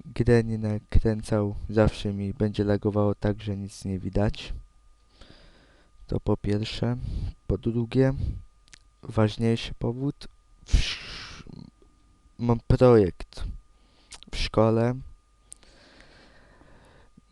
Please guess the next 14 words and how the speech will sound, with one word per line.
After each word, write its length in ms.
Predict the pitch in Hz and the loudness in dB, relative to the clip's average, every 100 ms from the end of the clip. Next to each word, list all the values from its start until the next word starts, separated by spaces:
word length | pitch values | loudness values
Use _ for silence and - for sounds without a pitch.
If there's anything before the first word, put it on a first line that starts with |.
| - - | -4 0
film 300 | - 117 113 | 2 2 0
wideo 460 | 117 117 110 101 | 2 6 6 6
dokładniej, 720 | 98 104 107 104 98 95 110 - - - _ _ _ _ _ _ _ | 2 -2 -2 -2 -4 -6 -6 -12 -16 -18 _ _ _ _ _ _ _
i 440 | 101 107 101 80 - - | -12 -10 -8 -8 -10 -8
ostatnio 1120 | - 90 - - - - 104 - - 101 104 101 | -6 -6 -6 -8 -4 -2 -2 -2 -8 -6 -4 -4
musiałem 500 | 104 - 107 101 104 | -8 -6 -6 -6 -6
długo 320 | 104 101 101 | -8 -6 -4
na-, 140 | 101 101 _ - | -4 -8 _ -16
dużo 360 | 107 110 110 104 | -6 -4 -2 -2
nad 240 | 104 - | -2 -2
nim 140 | 110 | -6
pracować, 800 | 104 - 101 110 101 98 - - - - - _ _ _ _ _ _ _ - - _ _ _ _ - - | -4 -4 -2 -2 -2 -4 -6 -10 -10 -10 -16 _ _ _ _ _ _ _ -20 -20 _ _ _ _ -18 -6
więc 520 | 101 110 104 - - | -2 -2 -4 -14 -12
n-, 240 | 104 95 | -10 -10